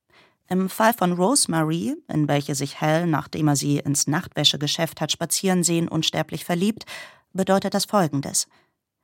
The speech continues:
Wenn Gwyneth Paltrow sie verkörpert, ist es die innere Schönheit von Rosemary, die wir sehen.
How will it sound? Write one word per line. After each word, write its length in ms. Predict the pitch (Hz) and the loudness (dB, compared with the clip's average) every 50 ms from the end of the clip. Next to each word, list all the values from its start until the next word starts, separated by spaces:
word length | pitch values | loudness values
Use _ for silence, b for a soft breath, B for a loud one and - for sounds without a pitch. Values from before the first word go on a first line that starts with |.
| _ _ _ | _ _ _
Wenn 400 | 196 190 202 208 208 202 202 185 | 2 4 4 6 4 2 2 0
Gwyneth 400 | 180 190 233 226 214 196 - - | 2 2 4 4 4 2 -2 -2
Paltrow 460 | - 226 262 320 - - - 185 180 | -2 0 0 0 -2 -4 -4 -2 0
sie 120 | 160 175 | 0 -2
verkörpert, 600 | 175 - 190 180 - - 208 214 214 240 247 247 - B B B B B B B | 0 0 0 0 2 2 2 2 4 2 0 0 0 B B B B B B B
ist 180 | _ 220 - - | _ -4 -4 0
es 100 | 208 - | -2 -2
die 140 | - 208 196 | -2 -2 -6
innere 400 | - - 226 220 185 156 135 139 | 2 4 6 6 6 4 4 2
Schönheit 500 | - - - 135 139 151 143 139 143 - | -2 0 0 0 -2 0 -2 -2 -4 -2
von 180 | - 151 143 | 0 2 2
Rosemary, 600 | 143 139 147 147 147 - - 139 135 139 139 135 | 4 4 4 4 2 2 0 0 -2 -2 -2 -4
die 160 | 143 - 147 151 | -4 -6 -6 -6
wir 100 | 151 147 | -4 -4
sehen. 340 | - 151 156 160 170 180 | -4 -2 -2 -2 -2 -4